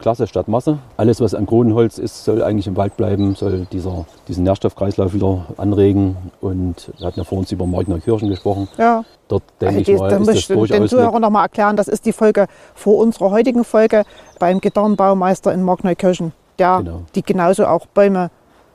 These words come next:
Speaker 2: nutzen.
Speaker 1: Genau, und
Speaker 2: Und
Speaker 1: hier sind halt
Speaker 2: bevorzugt
Speaker 1: Bäume
Speaker 2: die nehmen, die gerade gewachsen sind und möglichst weit oben Ast-, Äste haben.
Speaker 1: Genau,
Speaker 2: Ja.
Speaker 1: die astfrei sind. Und
Speaker 2: Ja.
Speaker 1: hier haben wir eigentlich, äh, einige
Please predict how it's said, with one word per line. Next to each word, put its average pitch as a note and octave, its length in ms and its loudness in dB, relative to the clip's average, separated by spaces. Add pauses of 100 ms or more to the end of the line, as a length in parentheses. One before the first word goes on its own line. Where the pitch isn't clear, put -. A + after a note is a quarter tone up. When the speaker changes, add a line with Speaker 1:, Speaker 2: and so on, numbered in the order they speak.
(140)
Speaker 2:
nutzen. C#4 480 2 (240)
Speaker 1:
Genau, G#2 240 -8
und F#2 100 -6
Speaker 2:
Und - 100 2
Speaker 1:
hier A#2+ 100 4
sind - 200 -2
halt C#4 180 4
Speaker 2:
bevorzugt A3+ 200 2
Speaker 1:
Bäume A#3+ 100 2
Speaker 2:
die C4 160 4
nehmen, A#3 340 4
die B3 100 2
gerade A#3 320 0
gewachsen A3 380 -6
sind G#3+ 260 0
und G3+ 280 -2
möglichst G#3 420 -2
weit A3+ 260 2
oben G3+ 240 2
Ast-, - 360 -8
Äste - 280 -4
haben. E3 280 -6 (220)
Speaker 1:
Genau, F#2+ 260 -2
Speaker 2:
Ja. F2+ 120 -4
Speaker 1:
die G2+ 140 -2
astfrei G2 400 -2
sind. A#2+ 260 4
Und G#2+ 100 2
Speaker 2:
Ja. G2+ 60 2
Speaker 1:
hier G2+ 80 2
haben G2+ 100 2
wir G#2 140 2
eigentlich, G2 400 -4
äh, G2 360 -4
einige G#2+ 480 2